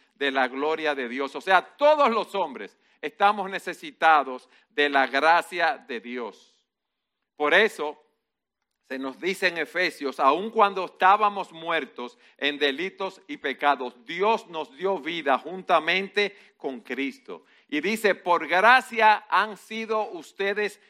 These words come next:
salvados por medio de la fe. Y esto no procede de ustedes, pues es un don de Dios,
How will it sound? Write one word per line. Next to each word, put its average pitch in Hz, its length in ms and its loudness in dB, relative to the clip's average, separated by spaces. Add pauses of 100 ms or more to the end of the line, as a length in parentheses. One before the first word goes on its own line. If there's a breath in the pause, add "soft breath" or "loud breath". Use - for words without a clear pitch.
salvados 185 920 2 (120)
por 151 240 -6
medio 180 420 -4
de 175 100 -4
la 143 160 -2
fe. 139 480 -8 (320 soft breath)
Y 180 200 0
esto 202 680 -2
no 185 400 -6
procede 208 640 -4
de 190 100 -4
ustedes, 151 640 -4
pues 151 340 -6
es 175 240 -4
un 185 200 -12
don 185 280 -2
de 156 160 2
Dios, 131 480 -2